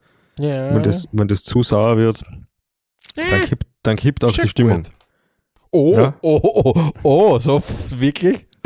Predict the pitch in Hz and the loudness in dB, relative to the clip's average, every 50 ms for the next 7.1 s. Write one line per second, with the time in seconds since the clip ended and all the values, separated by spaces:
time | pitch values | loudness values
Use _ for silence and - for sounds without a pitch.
0 | 143 156 139 131 - - 107 117 127 - - 104 - - 104 90 82 - - - | -2 -2 -2 -2 0 0 2 2 2 0 -2 -4 -2 0 0 0 0 0 -4 -12
1 | - - - - - - - - - - - - - - 113 117 127 123 131 110 | -12 -14 -14 -16 -18 -18 -18 -18 -20 -20 -20 -18 -10 -4 -2 -2 0 0 -2 -2
2 | - 240 107 - - - - 98 110 - - 147 156 160 - - - 151 160 143 | 0 -2 -2 0 2 0 2 2 0 0 0 0 2 2 0 0 -2 -6 -6 -6
3 | 117 98 - _ _ _ _ _ _ _ _ _ _ _ - - 120 120 - - | -6 -12 -14 _ _ _ _ _ _ _ _ _ _ _ -6 -4 -2 -2 0 0
4 | 143 151 147 131 - 131 123 117 - 131 131 139 135 - _ - - 123 110 110 | 0 0 0 0 0 -2 -2 0 0 0 0 0 -2 -6 _ -6 -4 -4 -2 -2
5 | 110 - 113 113 - - 104 107 117 113 113 120 113 110 110 107 107 110 107 107 | -2 0 -2 -2 -2 0 0 0 0 2 2 0 2 2 2 2 2 2 0 0
6 | 107 104 104 104 104 107 104 - - - 110 110 101 98 107 120 113 - - 107 | 0 0 2 2 2 0 0 -2 -2 0 0 0 0 0 -2 -4 -4 -4 -2 -2
7 | 104 110 | -2 -2